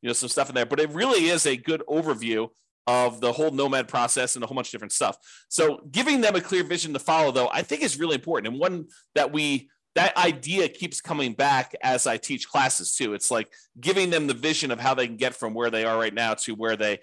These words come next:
might wanna be, and allowing them to plug into the model that we have or models that we have, depending on which path they wanna go to.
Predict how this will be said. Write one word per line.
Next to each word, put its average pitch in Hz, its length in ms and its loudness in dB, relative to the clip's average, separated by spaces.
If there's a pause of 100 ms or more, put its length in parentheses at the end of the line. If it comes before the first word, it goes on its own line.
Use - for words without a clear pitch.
(160)
might 123 220 2
wanna 120 180 -2
be, 127 360 0 (160)
and 139 100 2
allowing 156 640 2
them 131 280 -2
to - 100 -14
plug 143 360 0
into 156 320 0
the 120 100 -4
model 123 280 2
that 113 120 2
we 117 120 -4
have 127 320 2
or 113 100 -4
models 123 520 -2
that 85 120 -4
we 95 100 -8
have, 107 260 0 (220)
depending 120 280 -4
on 113 40 -4
which 120 160 -6
path 110 200 -2
they 110 80 -4
wanna 101 160 -6
go 117 160 0
to. 90 200 -8